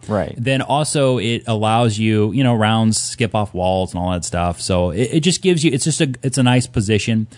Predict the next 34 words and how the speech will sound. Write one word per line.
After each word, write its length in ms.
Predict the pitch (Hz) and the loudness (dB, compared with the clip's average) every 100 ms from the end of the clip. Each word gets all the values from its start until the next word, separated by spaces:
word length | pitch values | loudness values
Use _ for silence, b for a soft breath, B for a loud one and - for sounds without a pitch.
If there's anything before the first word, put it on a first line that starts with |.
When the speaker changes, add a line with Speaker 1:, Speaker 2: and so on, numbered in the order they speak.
| - | -8
Speaker 2:
Three 220 | 127 147 | 0 2
meters 260 | 156 139 113 | 4 4 2
into 260 | 120 127 120 | 2 2 2
the 100 | 104 | 0
door 500 | 104 104 113 117 120 | 2 4 4 2 -4
allows 400 | 101 101 107 101 | -6 0 0 0
you 80 | 107 | -2
that, 340 | 98 98 - | -2 -2 -4
again, 220 | 104 104 101 | -6 -2 0
that 180 | 90 | -2
same 220 | - 104 98 | -2 -2 0
comfort. 420 | 104 95 107 - | 0 0 -2 -2
So 100 | 95 | -4
you 120 | 90 | -4
stop 340 | - 104 107 | 0 2 2
there 300 | - 98 98 98 - - - - - - | 0 0 -2 -4 -16 -20 -20 -20 -20 -2
and 120 | 131 | 2
then 100 | 127 | 4
you 80 | 131 | 4
slow 200 | 123 131 | 2 2
down 160 | 110 107 | 2 2
and 80 | 110 | 2
you 80 | |
begin 200 | 104 101 | 0 -2
to 80 | 101 | -2
pie 220 | - 175 | 0 0
again. 320 | 92 85 87 - b b b b b - | -2 -4 -10 -12 b b b b b -8
And 160 | 117 110 | -2 2
that's, 260 | 110 - - - | 2 0 -8 -10
that's 260 | 104 110 117 | 0 2 2
Speaker 1:
That's 160 | 113 127 | 0 2
the 60 | |
Speaker 2:
the 60 | 127 | 2
Speaker 1:
throttling. 500 | 123 113 101 98 98 | 2 2 0 -4 -8